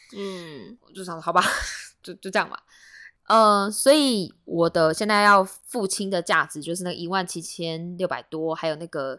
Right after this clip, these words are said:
Speaker 2: 我在买下这台车要付给他们这个可笑的三百块。然后
Speaker 1: 嗯。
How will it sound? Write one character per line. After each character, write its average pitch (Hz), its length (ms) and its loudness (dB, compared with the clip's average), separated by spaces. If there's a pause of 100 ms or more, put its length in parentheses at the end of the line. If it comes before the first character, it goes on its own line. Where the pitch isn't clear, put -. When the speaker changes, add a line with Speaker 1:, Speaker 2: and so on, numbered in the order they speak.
(120)
Speaker 2:
我 151 160 -10
在 202 140 -2
买 190 180 -2
下 220 160 2
这 220 60 2
台 185 120 2
车 170 160 -4
要 196 140 4
付 240 420 2
给 165 240 -4
他 190 200 -6
们 175 120 -10
这 202 80 -8
个 175 60 -4
可 175 260 -12
笑 170 300 2
的 156 100 -8
三 156 160 -8
百 - 160 -6
块。 - 240 -4 (720)
然 233 120 -4
后 320 180 4
Speaker 1:
嗯。 185 320 -12